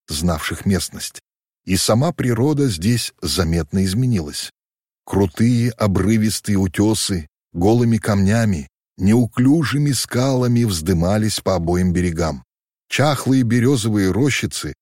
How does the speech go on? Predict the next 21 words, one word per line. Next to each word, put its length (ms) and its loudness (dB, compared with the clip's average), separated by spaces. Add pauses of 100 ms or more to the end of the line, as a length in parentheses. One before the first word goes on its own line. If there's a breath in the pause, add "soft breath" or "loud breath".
(280)
да 140 2
поросшие 560 2
мохом, 540 2
словно 480 2 (240)
плешью 640 2
подернутые 800 2
берега, 560 0 (280)
не 200 2
манили, 480 0
как 280 -6
прежде, 440 0
взора 460 0 (320)
богатым 600 -2
ландшафтом. 680 -4 (380)
В 180 0
иных 300 2
местах 680 -2 (380)
утесы, 520 0
перекинувшись 840 0
над 180 2
рекою, 540 2